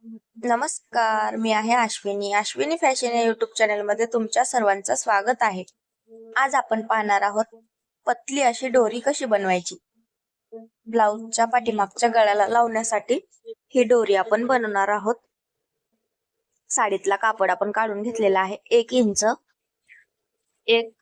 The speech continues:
मीटर लांबीचा हा आपण कपडा काढून घेतलेला आहे,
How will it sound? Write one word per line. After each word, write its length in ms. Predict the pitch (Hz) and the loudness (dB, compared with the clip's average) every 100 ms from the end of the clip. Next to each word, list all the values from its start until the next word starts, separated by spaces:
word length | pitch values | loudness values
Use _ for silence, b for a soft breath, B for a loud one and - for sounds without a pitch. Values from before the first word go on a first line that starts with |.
| 214 | -6
मीटर 420 | 247 247 226 214 - _ _ _ _ _ _ _ _ _ _ _ _ _ - | -6 0 0 0 -4 _ _ _ _ _ _ _ _ _ _ _ _ _ -4
लांबीचा 760 | 220 226 226 220 214 220 214 | 0 0 0 -2 -4 -2 -2
हा 180 | 226 220 214 | -2 0 0
आपण 420 | 214 220 214 269 - - | -2 -2 -4 -4 -10 -8
कपडा 280 | 220 196 196 | -4 -4 -4
काढून 280 | 202 214 | -4 -4
घेतलेला 360 | 226 240 208 196 | -6 -2 -2 0
आहे, 200 | 190 233 | -2 -4